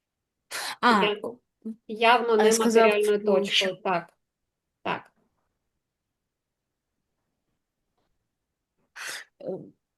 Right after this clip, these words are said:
Speaker 2: вибачте, напишу, що в мене урок. Добре. Так, дивимося
Speaker 1: Ні,
Speaker 2: далі.
Speaker 1: напевно, щось, о, неправильно зрозумів.
Speaker 2: Добре. Тобто там, де ми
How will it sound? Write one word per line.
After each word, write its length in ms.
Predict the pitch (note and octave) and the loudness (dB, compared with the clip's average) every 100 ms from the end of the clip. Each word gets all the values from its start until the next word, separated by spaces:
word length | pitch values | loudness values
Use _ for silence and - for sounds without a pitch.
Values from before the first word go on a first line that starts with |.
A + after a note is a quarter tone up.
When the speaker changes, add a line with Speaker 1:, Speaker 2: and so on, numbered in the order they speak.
| _ _ _ _ _ _ - A#3 C4 _ _ _ | _ _ _ _ _ _ -20 -20 -20 _ _ _
Speaker 2:
вибачте, 420 | - - - - - | -18 -16 -18 -16 -14
напишу, 420 | A2 - - - | -12 -12 -12 -14
що 180 | - A#3 | -12 -12
в 60 | |
мене 260 | A3 A#3 A3 | -10 -8 -2
урок. 540 | G#3+ G#3+ G3+ G3 - - _ - _ A3+ - A3 - _ _ _ _ _ _ _ _ - | 0 0 -2 -8 -14 -20 _ -20 _ -14 -14 -16 -20 _ _ _ _ _ _ _ _ -4
Добре. 600 | G#3+ G3+ F#3+ B3 F4+ - _ _ | 0 0 2 2 2 -4 _ _
Так, 340 | A#3+ G#3 G#3 | 4 4 2
дивимося 560 | G3+ A3 B3 C4 G#3+ A3+ | 2 4 4 -2 0 2
Speaker 1:
Ні, 60 | A3+ | 2
Speaker 2:
далі. 260 | A3 G#3+ | 2 2
Speaker 1:
напевно, 300 | A3+ A3 G#3 | -2 -6 -8
щось, 640 | - G#3+ G3+ - - - G3+ | -6 -6 -6 -10 -14 -14 -10
о, 580 | F#3+ F#3+ F#3+ F#3+ F#3 F#3 F#3 F#3 - _ _ | -8 -8 -8 -10 -10 -10 -12 -14 -18 _ _
неправильно 440 | G#3+ G#3 G#3 G3+ | -6 -4 -6 -4
зрозумів. 540 | G3+ G3+ G3+ G3+ F#3+ - _ _ _ _ _ _ - | -4 -4 -4 -6 -8 -16 _ _ _ _ _ _ -20
Speaker 2:
Добре. 720 | G#3 G#3+ G3 F3+ G3+ A#3 D4 | -10 -6 -6 -4 -6 -6 -4
Тобто 260 | B3 A3+ A#3 | -2 0 0
там, 360 | A#3 D4+ F4+ C#4+ | 4 6 6 6
де 120 | B3+ | 4
ми 380 | C#4 C4+ G#3 | 4 2 2